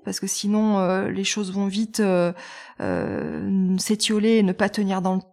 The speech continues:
temps. Euh, donc l'argent, c'est un peu le, le, le nerf de la, de la guerre.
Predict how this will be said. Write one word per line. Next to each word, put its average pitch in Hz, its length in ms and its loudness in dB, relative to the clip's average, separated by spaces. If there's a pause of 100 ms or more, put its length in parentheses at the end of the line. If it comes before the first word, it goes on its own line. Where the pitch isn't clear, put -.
temps. 269 280 0 (560)
Euh, 185 560 4
donc 196 220 0
l'argent, 208 340 2
c'est 214 120 -2
un 175 80 -2
peu 190 140 -2
le, 170 300 0
le, 170 180 -2
le 175 140 2
nerf 185 240 2
de 175 100 -4
la, 78 340 -4
de 165 100 -2
la 165 140 -2
guerre. 285 400 2